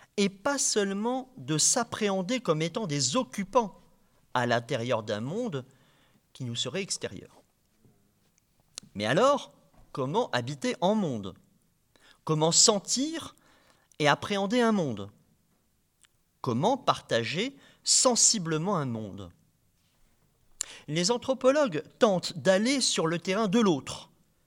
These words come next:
pour essayer d'en saisir les caractéristiques et d'élabo-, et d'élaborer des critères de connaissance pour indiquer ce qui semble faire monde. «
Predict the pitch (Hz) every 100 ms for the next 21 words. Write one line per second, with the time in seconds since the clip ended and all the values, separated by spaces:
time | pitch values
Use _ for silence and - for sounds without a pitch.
0 | _ 151 143 151 214 185 143 - 156 220
1 | 139 196 160 156 147 131 - 95 - -
2 | - _ _ _ - - - 170 156 208
3 | 175 170 190 156 180 226 196 208 190 131
4 | - 220 - 190 131 113 156 139 139 -
5 | 262 254 - 160 147 143 131 135 226 277
6 | 277 _ _ _ _ - - 147 147 139
7 | - 269 185 147 147 110 101 82 -